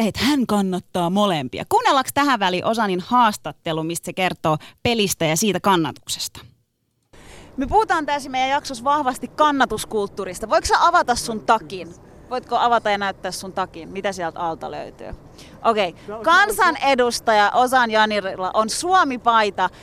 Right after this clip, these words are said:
ja Turkin kaulahuivi. Tää ei nyt, tää ei mene niinku, ei, ei, tos-, tossa ei oo mun mielestä mitään ideaa. Miksi sulla on tu-, Suomi-paita ja Turkki, Turkin kaulahuivi? Rehellisesti, kumpaa sä kannustit?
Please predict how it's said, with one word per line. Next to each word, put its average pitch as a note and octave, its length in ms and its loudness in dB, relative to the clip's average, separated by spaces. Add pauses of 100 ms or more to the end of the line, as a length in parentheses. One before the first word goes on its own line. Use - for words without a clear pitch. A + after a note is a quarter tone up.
(140)
ja A#3 100 -2
Turkin D#4+ 520 -2
kaulahuivi. F3+ 800 2 (240)
Tää F4 200 6
ei G#4 80 0
nyt, A4 320 -6
tää F#4 140 6
ei G4 60 2
mene E4+ 240 4
niinku, A3 240 -8
ei, B3+ 280 -2
ei, C#4 140 -4
tos-, - 340 -4
tossa F#4 220 0
ei F#4 80 4
oo F4+ 60 4
mun F4+ 140 -4
mielestä E4 240 0
mitään D#4 280 2
ideaa. B3 360 2
Miksi B3+ 300 -6
sulla F4 160 0
on D4 100 -2
tu-, F4+ 240 -6
Suomi-paita C#4 800 0
ja A3+ 100 -6
Turkki, B3+ 640 -6 (320)
Turkin C4 520 -2 (120)
kaulahuivi? G#3 600 2 (180)
Rehellisesti, C4 840 0 (220)
kumpaa D4+ 640 4
sä A#3 160 -6
kannustit? A3+ 720 -2